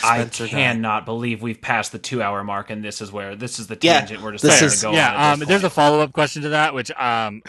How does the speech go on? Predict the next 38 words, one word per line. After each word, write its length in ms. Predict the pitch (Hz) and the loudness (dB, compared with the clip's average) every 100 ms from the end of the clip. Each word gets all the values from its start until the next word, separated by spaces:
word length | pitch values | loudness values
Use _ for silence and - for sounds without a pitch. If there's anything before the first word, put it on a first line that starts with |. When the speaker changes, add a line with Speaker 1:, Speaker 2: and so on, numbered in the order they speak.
| - | -10
Speaker 4:
I 100 | 113 | -8
think 240 | - 123 - | -6 -10 -8
we 80 | 113 | -10
need 120 | 110 | -10
the 60 | 98 | -8
context 440 | 107 98 95 - | -8 -6 -8 -12
for. 160 | 95 80 | -14 -12
So, 200 | 120 101 | -12 -4
Daphne, 320 | 123 120 127 | -2 -2 -2
I'm 80 | 117 | -8
gonna 100 | 104 | -8
save 280 | - 117 101 | -6 -6 -6
your 80 | 98 | -12
question. 500 | 113 98 - 87 _ _ _ | -10 -10 -10 -20 _ _ _
Speaker 1:
We 120 | 135 143 | 0 4
will, 120 | 156 | 4
Speaker 4:
Um, 220 | 127 104 | 4 2
Speaker 1:
we 100 | 147 | 0
will 160 | 127 120 | 0 0
address 400 | 110 135 107 107 | -2 -4 -4 -8
it, 40 | |
of 100 | 104 | -14
course. 480 | - 113 87 - - _ _ _ - - - | -14 -14 -12 -14 -16 _ _ _ -16 -16 -12
Speaker 4:
someday 600 | - 139 113 104 98 95 _ _ _ | -6 -4 -4 -8 -8 -12 _ _ _
we 60 | 110 | -10
all 120 | 107 | -8
watch 220 | 104 101 - | -8 -10 -12
the 80 | |
show. 340 | 98 117 95 98 | -12 -10 -12 -12
Um, 300 | 139 131 120 - _ _ - | -8 -6 -6 -10 _ _ -10
uh, 200 | 143 147 | -6 -4
let's 160 | 151 - | -6 -6
see, 140 | 131 | -6
and 100 | 123 | -2
then 180 | 143 139 | -2 0
one 200 | 170 185 | 0 0
from, 380 | - 156 143 147 | -2 -2 -2 -4
uh, 360 | 139 131 127 | -4 -2 -4